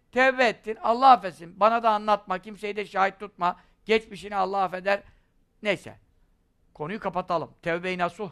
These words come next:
geriyi siler. Ama bu zinanın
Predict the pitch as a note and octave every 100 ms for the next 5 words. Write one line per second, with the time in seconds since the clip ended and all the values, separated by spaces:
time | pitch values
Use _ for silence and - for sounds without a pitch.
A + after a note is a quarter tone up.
0 | _ - E3+ F#3 - F3+ E3 - _ _
1 | _ _ C3+ E3 D#4 C#4 C3+ _ _ _
2 | _ _ _ _ D#3 G#3+ F4+ E4+ G#3+ B3
3 | B3 A#3 A3 G3